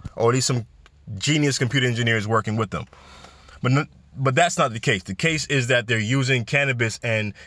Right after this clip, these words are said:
giving the cannabis, nicotine, and alcohol to the homeless community while they're in, uh, the shelter. 'Cause as you know, these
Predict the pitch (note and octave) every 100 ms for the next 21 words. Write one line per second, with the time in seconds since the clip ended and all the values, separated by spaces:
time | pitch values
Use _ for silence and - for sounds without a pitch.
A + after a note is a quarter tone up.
0 | - C#3 C3+ C3 A#2 A2 D#3 D3+ D3 D3
1 | B2 B2+ B2+ C#3+ A#2+ - B2+ C3+ A#2 A2+
2 | - G#2+ A#2+ B2 A#2 G2+ - - - -
3 | C3+ E3 D3 B2 A2 - - A#2+ C3 B2
4 | A#2 A2 G2+ - A2+ G#2 G#2 - C3+ -
5 | F2 G#2+ A#2+ C3+ D3+ E3 D#3 C3+ B2